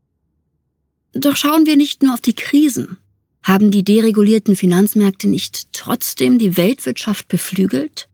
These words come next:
Die Antwort ist eindeutig nein. Die Politiker, die in den neunzehnhundertsiebziger und neunzehnhundertachtziger Jahren die weltweiten Finanzmärkte liberalisierten,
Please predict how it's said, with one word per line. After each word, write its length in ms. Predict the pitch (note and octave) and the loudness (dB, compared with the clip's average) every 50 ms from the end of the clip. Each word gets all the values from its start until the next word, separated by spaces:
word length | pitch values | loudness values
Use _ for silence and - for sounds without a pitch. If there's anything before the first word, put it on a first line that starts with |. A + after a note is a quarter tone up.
| _ _ _ _ - | _ _ _ _ -4
Die 100 | - - | -2 0
Antwort 480 | A#3+ B3 B3+ A#3+ C#4 C#4 C#4+ - - | 2 2 2 2 0 -2 -2 -4 -4
ist 320 | - A#3+ - - - - - | -8 -8 -8 -8 -8 -4 0
eindeutig 760 | G#3 G#3 G3+ G3 G3+ G3 F#3+ F#3+ - G3 F#3+ - - - _ _ _ _ _ _ | 2 2 2 2 2 0 0 0 0 -2 -2 -2 -6 -14 _ _ _ _ _ _
nein. 240 | B3 A#3+ F#3+ D#3 - - _ _ _ _ _ _ _ _ _ _ _ _ _ _ _ _ _ _ _ _ _ _ _ _ _ _ _ - | 0 0 0 -2 -4 -10 _ _ _ _ _ _ _ _ _ _ _ _ _ _ _ _ _ _ _ _ _ _ _ _ _ _ _ 0
Die 100 | B3 A#3+ | 0 2
Politiker, 600 | - - B3 C4+ C#4 - D4 C4 - B3 A#3 A3+ | 2 4 4 4 4 2 -2 -4 -2 0 0 0
die 200 | G3+ G#3+ G#3+ G#3+ | 2 2 2 2
in 160 | F3 F#3 F#3+ F3 | 4 4 4 4
den 120 | F#3 F3+ | 4 4
neunzehnhundertsiebziger 1120 | F3+ F#3 G#3+ A3 - - G#3+ F#3+ G3 G3 F#3+ F3+ E3 - A3 G3 - - G#3 G#3 F#3+ F#3+ | 4 4 2 2 2 2 4 4 4 4 4 2 0 -2 -4 -4 -2 -4 0 0 2 2
und 120 | F#3+ F3 | 4 4
neunzehnhundertachtziger 1080 | F3 F3 G3 G#3+ - - G#3+ F#3 F#3 F#3+ G3 F#3+ F#3 F3+ - - G3 G3 - - - F#3+ | 4 4 2 2 2 0 0 2 2 2 2 2 0 -2 -2 -4 -4 -4 -4 -6 -2 0
Jahren 360 | E3+ E3 E3+ E3+ E3+ F3 F3 E3 | 0 2 2 2 2 2 0 2
die 240 | F3 F3 D#3+ D#3+ | 2 0 0 0
weltweiten 680 | F3+ F3 G#3 C#4 C#4 - - - G3 F#3+ F#3 - F#3+ F3+ | -2 -2 -2 -2 -6 -8 -6 -2 -2 0 0 0 0 0
Finanzmärkte 760 | - F#3 F3 E3+ F3+ G#3 - - F#3 F3 E3+ E3 - - F3 | 0 0 0 2 0 0 0 0 -2 -2 -2 -4 -4 -4 -2
liberalisierten, 1000 | E3 F3+ F3 F#3 E3+ E3 E3+ E3 E3+ D#3+ F3 F3+ G3+ G3+ - - E3+ F3+ F#3 | 0 0 0 0 0 0 0 0 0 0 2 2 0 0 0 0 0 0 0